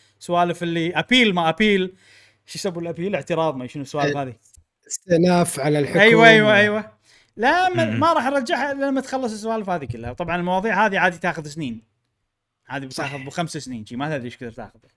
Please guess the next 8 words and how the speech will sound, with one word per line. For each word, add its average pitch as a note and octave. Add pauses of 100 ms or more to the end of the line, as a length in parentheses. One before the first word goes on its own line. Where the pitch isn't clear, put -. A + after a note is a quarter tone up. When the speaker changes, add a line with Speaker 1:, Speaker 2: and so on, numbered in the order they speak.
(920)
Speaker 1:
فماكو D#3+
فورتنايت F3
على D3
الآب C3+
ستور F3+
لفترة C#3+
طويلة C3+
جدا. G2